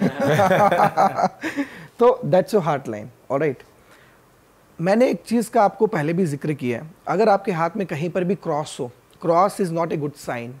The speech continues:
क्रॉस खराब करता है हर एक चीज़ को, मतलब एक रेखा की एनर्जी को दूसरी रेखा काटेगी तो वो एनर्जी मिक्स हो जाएगी और वो रेखा डिसॉल्व हो जाएगी, वो ज़ीरो हो जाएगी।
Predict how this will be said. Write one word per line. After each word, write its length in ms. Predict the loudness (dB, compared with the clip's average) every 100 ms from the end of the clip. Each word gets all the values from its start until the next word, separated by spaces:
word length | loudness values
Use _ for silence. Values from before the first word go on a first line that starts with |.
| _ _ -20 -14
क्रॉस 320 | -2 0 0 -2
खराब 320 | -6 -6 -6
करता 240 | -8 -8 -8
है 60 |
हर 100 | -6
एक 80 | -8
चीज़ 260 | -10 -14 -12
को, 160 | -16 -16 _ -20 -14 -4
मतलब 220 | 0 2
एक 140 | 2
रेखा 280 | 2 0 0
की 140 | 0 0
एनर्जी 360 | 0 -2 -4
को 320 | 2 4 4 0 -6
दूसरी 360 | -4 -2 2
रेखा 260 | 2 2 0
काटेगी 360 | 0 -2 -2
तो 120 | 0 2
वो 140 | 4
एनर्जी 280 | 2 0 2
मिक्स 280 | 0 0 -2
हो 100 | -2
जाएगी 320 | -2 -6 -12 _ _ _ -20 -20 -8
और 140 | -4 2
वो 140 | 4
रेखा 400 | 4 4 2 0 -2
डिसॉल्व 480 | -8 -6 0 0 0
हो 120 | -2
जाएगी, 220 | -4 -2
वो 160 | 0 4
ज़ीरो 260 | 6 6
हो 160 | 4 0
जाएगी। 300 | -4 -8